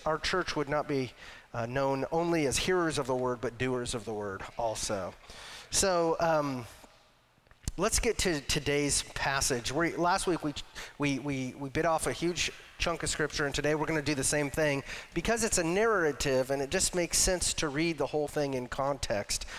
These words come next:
Um, when the Apostle Paul was on trial in the first century A D, he, he showed himself before the courts, before his judges,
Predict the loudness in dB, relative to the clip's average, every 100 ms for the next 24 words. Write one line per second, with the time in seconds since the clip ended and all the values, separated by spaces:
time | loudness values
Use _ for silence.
0 | -10 -12 -4 0 0 0 -2 2 4 4
1 | 4 2 2 2 2 4 4 4 0 2
2 | 2 2 2 4 4 4 4 2 0 0
3 | 4 4 4 2 2 2 2 0 0 2
4 | 2 2 4 4 0 -6 -14 -16 -18 -2
5 | 0 2 2 0 0 2 4 4 4 2
6 | 2 2 4 2 0 -6 -12 -16 -18 -20
7 | -20 _ 0 4 4 6 2 2 -2 0
8 | 2 2 4 2 0 -6 -6 -4 0 2
9 | 2 0 2 0 2 0 0